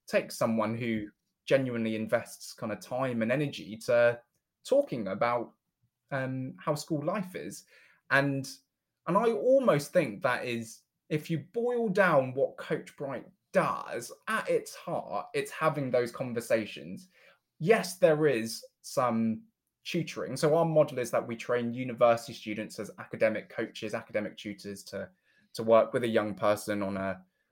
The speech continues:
one-to-one, one-to-two basis. Um, and yes, there, there is some teaching there. There is some teaching around fractions and, and simultaneous equations, but, but far more what it is,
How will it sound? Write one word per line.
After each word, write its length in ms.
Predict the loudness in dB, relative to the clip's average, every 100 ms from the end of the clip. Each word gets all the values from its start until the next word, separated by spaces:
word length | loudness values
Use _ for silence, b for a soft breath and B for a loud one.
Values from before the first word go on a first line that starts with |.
| _ -2
one-to-one, 760 | 2 2 0 -2 0 0 -2 -2
one-to-two 760 | -2 -2 -10 -8 -6 -6 -8 -12 _ -6
basis. 800 | -6 -8 -12 -12 -12 -12 -16 -18 b b b _
Um, 400 | 2 4 2 -2 -4
and 180 | -2 6
yes, 280 | 6 6 2
there, 280 | 6 6 6
there 220 | 4 4
is 120 | 2 0
some 160 | -2
teaching 460 | -2 -8 -8 -6 0
there. 220 | 2 4
There 200 | 4 2
is 140 | 0
some 160 | -2 -4
teaching 500 | -6 -10 -10 -8 -4
around 340 | 0 0 -2
fractions 600 | -6 -10 -8 -6 -6 -6 -6
and, 180 | -6 -6
and 140 | -8
simultaneous 520 | -6 -8 -6 -6 -6
equations, 520 | -4 0 0 -2 -8 0
but, 320 | 2 2 0 b b b
but 160 | 0 0
far 440 | -2 -2 0 0
more 600 | 0 2 0 -2 -6 -10 -10
what 280 | -4 2
it 140 | 2 2
is, 560 | -4 -6 -8 -14 -14